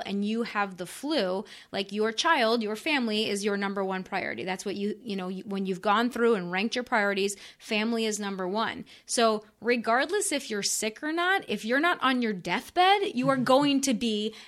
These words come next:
Speaker 1: at that recital,
Speaker 2: Right, you're gonna
Speaker 1: right?
Speaker 2: find some way of making
Speaker 1: You're
Speaker 2: it there.
Speaker 1: gonna figure it out. Like, you're gonna make it happen because your kid is depending on you. But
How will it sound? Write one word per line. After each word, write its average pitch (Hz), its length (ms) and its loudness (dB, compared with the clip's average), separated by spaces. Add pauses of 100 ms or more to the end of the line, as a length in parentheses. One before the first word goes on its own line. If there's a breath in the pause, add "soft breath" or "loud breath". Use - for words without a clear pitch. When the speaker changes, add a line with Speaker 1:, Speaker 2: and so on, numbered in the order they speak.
(120)
Speaker 1:
at 208 180 2
that 196 160 -2
recital, - 640 -4
Speaker 2:
Right, 151 120 -2
you're 156 120 0
gonna 180 140 6
Speaker 1:
right? 233 60 2
Speaker 2:
find 165 200 4
some 156 220 0
way 147 140 4
of 139 100 0
making 180 220 4
Speaker 1:
You're 254 80 2
Speaker 2:
it 214 60 -4
there. 277 100 6
Speaker 1:
gonna 285 260 6
figure 247 460 2
it 220 80 0
out. 196 260 0
Like, 208 180 -6
you're 220 80 -4
gonna 240 380 0
make 190 260 -2
it 196 80 -4
happen 226 540 -2
because 220 400 -2
your 214 100 -4
kid 262 400 -2
is 214 220 -6
depending 190 520 -8
on - 220 -12
you. - 120 -14 (500 loud breath)
But 226 240 2